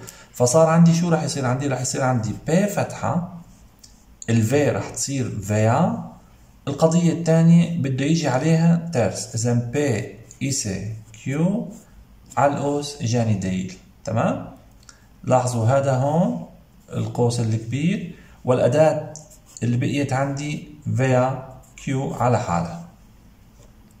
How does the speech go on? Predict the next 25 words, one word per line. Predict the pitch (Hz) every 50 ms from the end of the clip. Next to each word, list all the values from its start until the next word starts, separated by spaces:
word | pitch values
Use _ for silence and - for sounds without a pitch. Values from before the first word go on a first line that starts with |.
| - -
طيب، | - 123 107 - - - - - - - - - - - _ _ - - _ -
بنكمل | 131 135 135 - 180 180 175 165 143 127
بالحل. | 120 113 107 - 131 139 190 247 - - - - - - - - - - - - - - _ _ _ - - - - - -
أنا | 139 139
عندي | 139 160 180 180
هلأ، | 170 151 160 175 175 185 190 185 - - - - - - - - - - - - - -
خليني | - - - 123 123 139 170 190 - -
أشتغل | 123 - - 175 165 175 156 120
هاي | 113 143 160 165 165 160
الجوينية، | - - 117 107 110 127 123 123 123 123 127 139 151 160 165 180 202 - - - - - - -
لاحظوا | 113 120 123 120 117 120 120 113 120
هاي | 120 117 113 110
هون، | 127 143 160 196 247 247 - - - -
خليني | - - - 123 143 160 170 160 -
أفك | - - - 170 - - - 120
الإي | 120 120 - 123
سي | - - 165 180 175 170
أتخلص | - 107 - - 147 143 120 98 - - -
منها. | 113 - - - - - - - - - - - - - - _ -
طيب، | 139 - - - - - - - -
شو | - 202 208
صار | - - 175 156 139
عندي؟ | 131 131 135 143 160 202 240 - - - - - - - - - -
صار | - - 160 165 160
عندي | 151 151 151 131 113 107 -